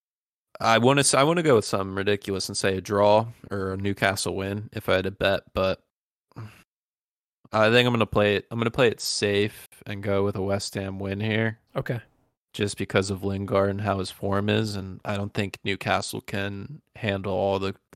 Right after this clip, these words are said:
Speaker 1: all those runs across the field.
Speaker 2: Well, I think that's fair, and I, I certainly agree with you. So we'll move on 'cause we have a ton of games here. This probably, probably start to get a little thin here with the reasoning, but, um, Wolves versus Sheffield United. That's tomorrow, April seventeenth.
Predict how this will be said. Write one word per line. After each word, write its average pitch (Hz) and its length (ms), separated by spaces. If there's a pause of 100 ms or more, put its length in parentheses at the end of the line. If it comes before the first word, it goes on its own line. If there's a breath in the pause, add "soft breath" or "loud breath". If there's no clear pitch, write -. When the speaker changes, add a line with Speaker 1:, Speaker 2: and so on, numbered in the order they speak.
Speaker 1:
all 101 180
those 98 240
runs 98 300
across - 340
the - 100
field. 101 400 (380)
Speaker 2:
Well, 123 80
I 120 80
think 117 160
that's 120 240
fair, - 300
and 123 160
I, 117 140 (180)
I 127 100
certainly 120 440
agree 127 280
with 202 180
you. 110 200 (520 soft breath)
So 147 80
we'll 135 140
move 151 240
on 147 160
'cause - 140
we 131 80
have 135 80
a 127 40
ton 156 220
of 139 80
games 135 320
here. 113 260
This 117 200
probably, 120 260
probably 120 300
start 117 240
to 123 60
get 117 120
a 117 60
little 117 180
thin 110 300
here 101 260
with 113 160
the 110 200 (360)
reasoning, 110 540
but, 110 240 (560 soft breath)
um, 123 500 (440)
Wolves 165 460
versus 151 320
Sheffield 151 400
United. 156 400
That's 131 280
tomorrow, 143 1400
April 127 380
seventeenth. 120 880